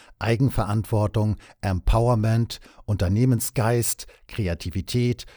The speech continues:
Partizipation oder Flexibilität ihre Wurzeln in den Kämpfen der sozialen Emanzipationsbewegungen seit den neunzehnhundertsechziger Jahren haben. Wie vor allem der Soziologe Ulrich Bröckling gezeigt hat,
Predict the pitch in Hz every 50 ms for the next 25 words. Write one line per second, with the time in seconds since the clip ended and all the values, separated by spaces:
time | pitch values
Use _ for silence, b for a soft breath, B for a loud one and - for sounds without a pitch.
0 | B B - - 110 123 120 - 110 - - 117 - - 104 90 - - - 120
1 | 123 123 135 139 101 98 95 90 78 - - - 113 123 - - - 120 101 113
2 | 95 104 101 - - 113 113 131 143 - - 95 95 92 92 85 104 107 110 110
3 | - - - 147 139 127 - - 95 82 101 87 - - 113 110 107 101 - -
4 | - 135 113 110 95 92 110 - - - 120 95 95 95 95 107 131 - 123 120
5 | 113 110 - - 123 - - 131 135 - - - - 214 214 214 185 - - -
6 | 82 - 101 101 110 101 120 113 110 110 113 110 B B B B B B 101 101
7 | 117 101 107 - - 131 131 110 107 107 - - - 117 104 110 107 113 - -
8 | - 98 - - - - 110 113 104 104 120 131 135 139 104 90 78 76 87 78
9 | 71 67 71 67 - - _ _ _ _ _ _ _ _ _ _ - 107 104 143
10 | 147 131 - - 120 104 101 113 143 180 190 185 139 107 92 90 110 110 - -
11 | - 101 95 95 101 117 131 123 160 151 - 107 104 - 107 95 - - - 110
12 | 123 - - - 113 107 101 87 90 - - - 98 107 113 - - - 143 143
13 | - -